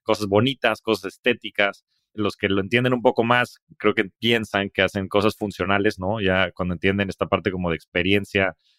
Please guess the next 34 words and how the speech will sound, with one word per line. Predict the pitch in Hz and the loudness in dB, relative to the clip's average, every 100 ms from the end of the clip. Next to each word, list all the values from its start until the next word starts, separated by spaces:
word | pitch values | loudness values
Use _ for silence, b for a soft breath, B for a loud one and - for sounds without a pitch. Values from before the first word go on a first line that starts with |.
| _ - | _ -4
de | 95 | -4
usuario. | 90 123 120 107 104 - _ _ _ _ | 2 2 4 2 0 -4 _ _ _ _
Y | 110 | 2
la | 107 | 4
verdad | 107 113 117 | 4 6 6
es | 131 | 4
que | - 135 123 101 _ | 4 2 4 0 _
yo | 113 98 113 | -4 4 6
lo | 127 | 6
que | 107 | 4
más | 104 110 - | 2 0 2
he | 113 110 110 - - | 4 6 4 0 -6
valorado | 98 98 98 98 107 110 98 113 160 | 0 2 4 4 4 4 2 0 -6
de | 90 87 85 - | -4 -2 -2 -6
tu | 90 85 | -6 -4
capacidad | - - 92 95 98 101 | -2 -2 -2 0 2 4
y | 113 | 2
del | 95 85 | 0 -6
diseño | 90 101 | -8 -8
en | 107 | -6
general | 98 87 95 104 | -6 0 0 0
es | 104 | -4
esta | - | -4
parte | - 107 - | -2 -2 -6
estratégica, | - 85 - - 92 78 | -4 -4 -4 -8 -10 -16
¿no? | 76 95 - _ _ - | -12 -14 -14 _ _ -10
De | - | -2
cómo | 123 | 2
resolver | 123 113 101 92 110 | 2 2 0 2 2
problemas | 113 104 104 104 101 | 4 4 4 2 -2
con | - 87 | -6 -12
diseño, | 87 113 110 104 | -6 -4 0 0
de | |
cómo | 92 104 110 | 0 0 0